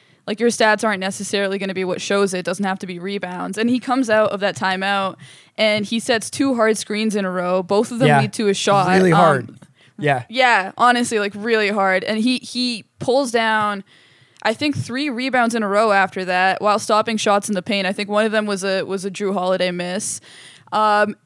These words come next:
Speaker 1: and he's, he just becomes exactly, it was like a movie script, honestly. It was like, I felt lit-, I felt genuinely <laughs> incredibly inspired. Um, and then he has a,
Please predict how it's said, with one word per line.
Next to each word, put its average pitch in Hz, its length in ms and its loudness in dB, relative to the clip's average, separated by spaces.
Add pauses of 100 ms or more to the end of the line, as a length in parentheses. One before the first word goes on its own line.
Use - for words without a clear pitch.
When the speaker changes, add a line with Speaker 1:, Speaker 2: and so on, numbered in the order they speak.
(160)
Speaker 1:
and 269 260 2
he's, 294 540 0
he 294 180 -2
just 262 240 -6
becomes 302 420 -4
exactly, 277 460 0
it - 20 -4
was 277 120 -4
like 320 120 -4
a 302 60 -4
movie 339 400 0
script, 175 380 -6
honestly. 233 580 0
It 196 80 -4
was 226 180 -4
like, 247 140 0
I 240 100 2
felt 285 320 0
lit-, 269 240 -10
I 247 120 0
felt 277 260 -2
genuinely 247 720 -6 (200)
<laughs> - 160 -20
incredibly 285 800 0
inspired. 226 760 0 (540)
Um, 220 580 4 (120)
and 254 120 2
then 262 320 4 (840)
he - 200 -4
has 277 300 2
a, 208 540 0